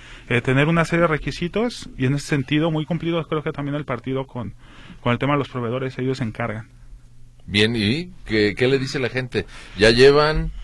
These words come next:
Speaker 2: veintiocho días de campaña.
Speaker 1: Ok, no, mira, eh, muy enojada la gente, hay una crisis. Eh, y también hay que ver y hablar del distrito, ¿no?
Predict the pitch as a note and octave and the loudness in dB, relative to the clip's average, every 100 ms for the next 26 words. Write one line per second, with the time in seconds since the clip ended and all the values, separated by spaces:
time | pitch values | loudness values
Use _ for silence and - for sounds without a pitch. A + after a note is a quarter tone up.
0 | - A#2 G2+ F#2 A2+ G#2 B2 C#3 C#3 D3+ | -6 -6 2 6 6 6 6 6 6 -2
1 | B2+ C#3 B2 A#2 G2+ F#2+ A#2+ G#2+ E2 - | 0 0 0 -4 -6 0 2 4 2 -4
2 | - - - A#2+ B2+ B2+ C#3+ D3 C3+ B2+ | -12 -8 -4 -2 2 6 6 6 4 4
3 | B2 A2+ A2+ A2+ D#3+ E3+ - A#2 C#3+ C3 | 2 2 2 2 2 2 0 0 0 -2
4 | B2 B2+ C#3 C3 C#3 C#3 C3+ B2+ C3+ B2+ | -4 -4 -4 -4 -6 -6 -6 -6 -2 -2
5 | G#2+ - - - - - A#2+ A#2 - B2 | -4 -10 -18 -20 -20 -6 0 0 2 2
6 | B2 B2+ D3+ D3 D#3+ E3+ F3 D#3 B2+ A#2 | 6 6 6 6 6 8 6 2 0 2
7 | B2+ D#3 C#3+ A#2 C3 C3 G2+ A2 C3+ | 0 -2 -6 -6 -6 -6 -6 -8 -10